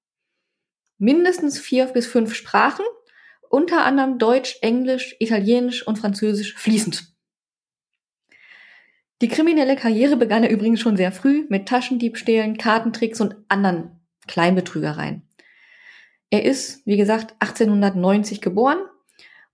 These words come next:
und ist dann so neunzehnhundertacht in Prag ins Gefängnis gekommen wegen Diebstahls, neunzehnhundertneun in Wien, neunzehnhundertzehn in Klagenfurt, neunzehnhundertelf erneut in Wien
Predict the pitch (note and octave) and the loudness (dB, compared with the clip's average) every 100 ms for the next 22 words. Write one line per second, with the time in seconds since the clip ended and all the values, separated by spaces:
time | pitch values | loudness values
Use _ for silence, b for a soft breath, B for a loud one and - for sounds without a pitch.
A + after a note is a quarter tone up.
0 | - A3+ A3 - A#3 - A3+ A3+ G#3+ G#3 | -2 2 2 2 0 2 2 2 2 2
1 | G3+ G#3+ G#3+ G#3+ G#3 G3 A3 A#3+ - - | 4 2 2 0 2 0 -2 -4 -8 -18
2 | _ _ _ - G#3 G3+ A3 A#3 E4+ - | _ _ _ -2 0 0 2 2 2 -4
3 | - B3+ C#4 C#4+ C#4+ C#4 C#4+ F#4+ - D4 | -6 -2 0 0 2 2 0 -2 -2 0
4 | D4+ E4 A#3+ G3+ A#3+ C#4+ - E4 G4 - | 0 2 2 2 2 0 -2 -4 -4 -6
5 | - _ _ b b b b b - G#3 | -18 _ _ b b b b b 0 2
6 | G#3 G#3+ G#3+ G#3 G3+ G#3+ A3+ A#3 G#3 G3 | 2 2 2 2 2 2 2 2 2 4
7 | D4 A#4 - _ _ _ _ - G3+ G3 | 2 0 -6 _ _ _ _ -2 0 2
8 | G#3+ G#3 G3+ G3+ G3+ - B3+ B3 A#3+ G#3+ | 0 0 0 -2 -4 -2 2 2 0 -4
9 | B3 C4 E4 E4 G4 A4 - _ _ - | 0 2 2 2 0 0 -8 _ _ 0
10 | G3 G3+ G#3+ A3 G#3+ - A#3+ D4+ - - | 2 2 0 -2 -2 2 2 2 -4 -14
11 | - G#3 G3 G#3+ G#3+ G#3+ D4 | -4 0 2 2 0 2 2